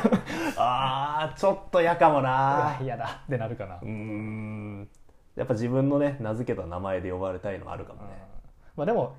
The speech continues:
Speaker 2: 人から名前を付けられるっていうのも、それはそれでなんかこう、ヒーローらしい
Speaker 1: あ、そうだね。むしろそうなったら、ヒーローの一員っていう感じあるかもね。
Speaker 2: 感じがあるかもしれないね。じゃあ、我々も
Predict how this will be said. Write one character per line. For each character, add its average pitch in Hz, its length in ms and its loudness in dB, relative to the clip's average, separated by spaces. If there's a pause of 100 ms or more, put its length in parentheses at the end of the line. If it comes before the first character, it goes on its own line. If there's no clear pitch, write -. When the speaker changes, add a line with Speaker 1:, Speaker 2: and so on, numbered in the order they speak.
(200)
Speaker 2:
人 - 240 2
か 311 80 0
ら 302 120 0
名 254 100 2
前 247 160 4
を 240 80 2
付 240 120 -8
け 247 100 0
ら 254 100 2
れ 277 140 2
る - 20 -4
っ 277 80 -18
て 233 80 -2
い 240 60 2
う 247 80 4
の 233 100 2
も、 214 240 4
そ 180 80 -2
れ 196 80 0
は 214 80 0
そ 220 100 0
れ 214 80 0
で 208 140 2
な 196 100 2
ん 190 60 2
か 127 160 2
こ 107 420 -4 (240)
う、 - 40 -20
ヒ - 140 0
ー 151 80 4
ロ 151 120 6
ー - 20 4
ら 135 120 4
し 143 180 -2 (140)
い - 80 -12
Speaker 1:
あ、 - 360 0
そ 196 220 6
う - 20 8
だ 104 120 6
ね。 123 80 2
む 202 100 4
し 285 100 2
ろ 185 120 8
そ 175 180 4
う 202 40 0
な 233 100 4
っ 254 120 -6
た 151 100 8
ら、 92 380 2 (200)
ヒ 151 160 4
ー 135 40 8
ロ 110 100 4
ー - 20 -2
の 95 80 -2
一 92 260 -6
員 101 80 -4
っ - 20 -8
て 101 100 -2
い - 20 -6
う - 20 -6
感 101 140 -4
じ 104 80 0
あ 101 60 2
る - 80 -4
か - 80 -12
も - 40 -12
ね。 - 40 -4
Speaker 2:
感 120 180 0
じ 117 100 -4
が 107 60 -6
あ 110 40 -4
る 110 60 -8
か 110 80 -12
も 92 60 -14
し - 60 -20
れ 101 60 -16
な 98 60 -14
い 98 40 -16
ね。 123 180 -16 (160)
じ 120 100 -6
ゃ 107 40 -6
あ、 - 20 -8
我 107 200 -4
々 127 240 -4
も 135 440 0